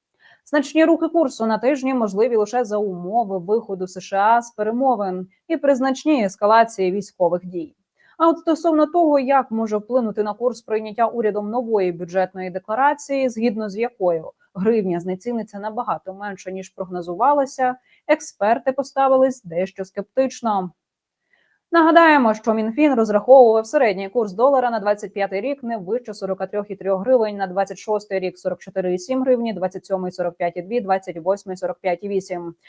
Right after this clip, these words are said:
На думку експертів, коригування курсу долара на поточний рік ще не раз будуть перераховані у бік збільшення.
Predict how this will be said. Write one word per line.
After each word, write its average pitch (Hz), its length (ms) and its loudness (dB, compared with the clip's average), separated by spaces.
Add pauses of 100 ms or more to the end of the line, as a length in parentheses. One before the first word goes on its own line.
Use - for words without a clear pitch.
(160)
На 262 80 4
думку 240 240 2
експертів, 233 580 2
коригування 202 500 -2
курсу 202 280 -12
долара 220 340 4
на 196 100 -4
поточний 220 540 -4
рік 247 180 -2
ще 262 200 0
не 247 120 2
раз 196 240 4
будуть 175 260 -4
перераховані 185 640 0
у 180 80 -4
бік 175 240 -6
збільшення. 202 680 -4